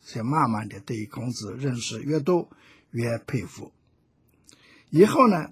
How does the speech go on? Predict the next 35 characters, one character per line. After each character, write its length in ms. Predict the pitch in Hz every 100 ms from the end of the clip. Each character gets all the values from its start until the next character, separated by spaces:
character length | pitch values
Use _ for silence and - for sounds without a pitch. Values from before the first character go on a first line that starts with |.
| _
他 160 | - 190
也 200 | 113 113
承 240 | - 135
认， 180 | 151 143 _ _ -
就 140 | 131
是 140 | 107
子 200 | 107 123 110
贡 200 | 160 113
承 160 | 120
认， 220 | 117 101 - _ _ _ _ _ _ _ -
他 220 | 196 214
只 220 | - 123
能 220 | 120 175
够 120 | 175
闻 420 | 127 - 170 254 240
一 300 | 180 214 202
知 320 | - 214 208
二， 480 | - - - - - _ _ _ -
不 100 | 220
像 260 | 208 139
颜 380 | 120 120 143 196
渊， 300 | 233 240 - _ -
他 140 | 156
的 60 | 156
一 40 |
个 100 | 143
同 260 | 131 156 165
学， 360 | - 139 151 - _ _ -
能 420 | 135 135 120 127 _ _ _ _ _ -
闻 200 | 123 151 143
一 280 | 139 143 - _
知 180 | - 143
十。 340 | 117 - 131 - _ _ _ _ _ _ _ _ _ _ _ _ - _ _ _ _ -
那 100 | 165
么 120 | 190